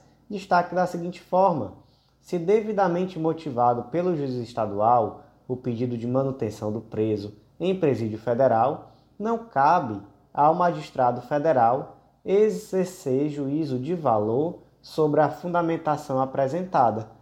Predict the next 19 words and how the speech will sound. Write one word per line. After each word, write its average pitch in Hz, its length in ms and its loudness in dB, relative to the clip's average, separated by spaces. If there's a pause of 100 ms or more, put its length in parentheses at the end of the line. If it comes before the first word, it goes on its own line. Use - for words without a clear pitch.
(200)
mas 196 300 2
apenas 131 640 -2
aferir 120 600 -2 (260)
a 123 140 4
legalidade 156 960 2
da 123 160 0
medida. 120 540 -6 (800)
Gente, 185 340 0
artigo 190 380 0
terceiro. 180 720 0 (360)
Serão 170 400 4
incluídos 143 680 -2
em 147 80 2
estabelecimentos 139 840 0
penais 117 460 0
federais 104 460 -2
de - 40 -20
segurança 110 500 -4
máxima 143 640 -2